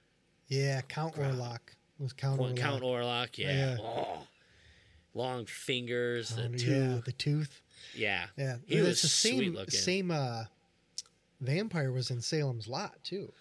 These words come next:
Speaker 2: Yeah. Well, I was introduced, you know, I was introduced to him through, and we're gonna touch on this here in a little bit,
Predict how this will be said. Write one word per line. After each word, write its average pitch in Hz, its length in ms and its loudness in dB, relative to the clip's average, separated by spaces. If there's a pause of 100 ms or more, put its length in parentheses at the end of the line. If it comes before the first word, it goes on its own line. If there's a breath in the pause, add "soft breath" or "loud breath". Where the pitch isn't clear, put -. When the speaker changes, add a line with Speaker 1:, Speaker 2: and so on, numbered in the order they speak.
(360 loud breath)
Speaker 2:
Yeah. 127 320 4 (540 soft breath)
Well, 113 140 -2
I 147 160 2
was 180 180 2
introduced, 117 600 -2
you 127 80 0
know, 110 80 0
I 139 80 2
was 180 140 -4
introduced 104 520 -8
to 104 80 -8
him 101 280 -6
through, 98 580 -4
and 117 100 -12
we're 123 80 -2
gonna 110 160 -4
touch - 300 -6
on 98 120 -8
this 110 200 -4
here 160 140 -10
in 101 80 -14
a 98 40 -12
little 95 220 -6
bit, 90 320 -8